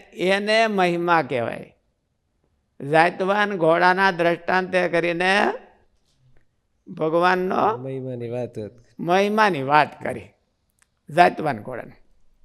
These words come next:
Speaker 1: આપણે ખાડામાં નાખીએ અને આપણે એમને હારા હાજા થઈ જઈએ તો જાતવાન ન કહેવાય. આપણે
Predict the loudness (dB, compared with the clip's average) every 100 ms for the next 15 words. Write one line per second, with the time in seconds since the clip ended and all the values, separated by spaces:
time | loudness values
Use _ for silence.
0 | _ _ _ _ _ _ _ _ _ _
1 | _ 8 8 6 6 8 8 8 6 6
2 | 6 4 2 -10 -20 -6 6 6 6 4
3 | 4 2 8 10 12 10 10 10 8 4
4 | 6 6 6 0 -8 -20 _ _ _ _
5 | _ _ _ -2 6 6 6 2 2 0
6 | -6 -12 -16 -20 -20 _ _ -20 -20 _
7 | _ _ _ _ _ _ _ _ _ _
8 | _ _ _ _ _ _ _ -8 0 4
9 | 6 6 8